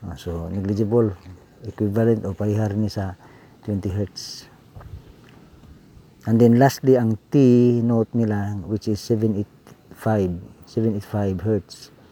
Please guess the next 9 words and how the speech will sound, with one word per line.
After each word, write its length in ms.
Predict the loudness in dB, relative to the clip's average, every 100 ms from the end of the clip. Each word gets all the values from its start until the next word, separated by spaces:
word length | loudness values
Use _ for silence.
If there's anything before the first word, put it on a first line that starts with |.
| _ -20 -20 -20 _ -2
Moabot 560 | 0 2 0 0 0 0
sa 400 | -4 -2 -2 -4 -8 -16 _ _ _ -20 -20 _ _ _ _ _ 4
tulo, 320 | 6 8 8 4 -12 _
tulo 400 | -6 -2 0 0
ang 640 | 0 -2 -2 -2 -4 -4 -6 -6
significant 640 | -2 -2 -2 -2 0 0
niya 160 | 0 0
nga, 320 | -2 -4 -6 -10 -18 _ _ -20 -20 -20 -14 -6
ah, 560 | -4 -4 -4 -6 -6